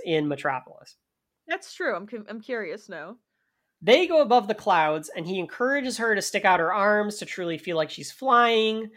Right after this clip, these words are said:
Speaker 1: There's nothing but score at this point. This is the romance of the story. This is the romance of Superman.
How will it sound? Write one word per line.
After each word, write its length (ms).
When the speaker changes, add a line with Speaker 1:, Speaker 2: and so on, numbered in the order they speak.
Speaker 1:
There's 180
nothing 240
but 140
score 380
at 100
this 180
point. 540
This 140
is 180
the 240
romance 840
of 180
the 80
story. 500
This 140
is 120
the 100
romance 600
of 100
Superman. 800